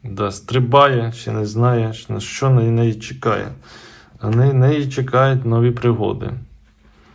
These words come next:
Да. І ми її кладемо аж сюди. Та-дам! Юху!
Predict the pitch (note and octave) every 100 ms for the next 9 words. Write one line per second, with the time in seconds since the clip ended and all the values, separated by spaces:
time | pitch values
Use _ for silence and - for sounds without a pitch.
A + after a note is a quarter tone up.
0 | _ _ _ _ - - G#2+ G#2 G2+ -
1 | - - - - _ _ _ C#3+ D3+ C3
2 | B2 A#2 A2+ A2 G#2+ A2+ A2+ G#2+ - -
3 | A#2 C3+ G3 F#3+ - - - _ - -
4 | - - - - _ - - - _ _
5 | _ _ _ _ _ - - C3+ C#3 D3
6 | C#3+ C#3 C#3+ C3+ - - _ _ - G#2+
7 | A#2+ C3+ B2+ A#2+